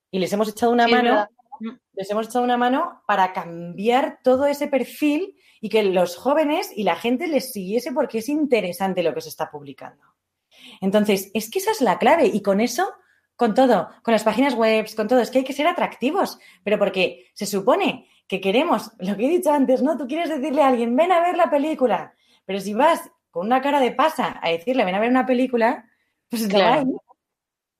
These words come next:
Speaker 1: Y esto es lo mismo.
Speaker 2: Y al final no estás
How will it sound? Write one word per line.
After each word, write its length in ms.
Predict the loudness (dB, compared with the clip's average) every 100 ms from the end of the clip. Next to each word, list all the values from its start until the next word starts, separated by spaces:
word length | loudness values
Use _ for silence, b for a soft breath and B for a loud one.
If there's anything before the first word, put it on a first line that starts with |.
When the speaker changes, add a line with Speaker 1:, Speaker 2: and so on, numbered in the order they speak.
| _
Speaker 1:
Y 120 | -4 -4
esto 180 | -4
es 80 | -8
lo 80 | -6
mismo. 360 | -6 -8 -12 -14 _ _ _ _ _ 0
Speaker 2:
Y 80 | 2
al 100 | 4
final 300 | 2 2 2
no 160 | 2
estás 380 | 2 2 0 0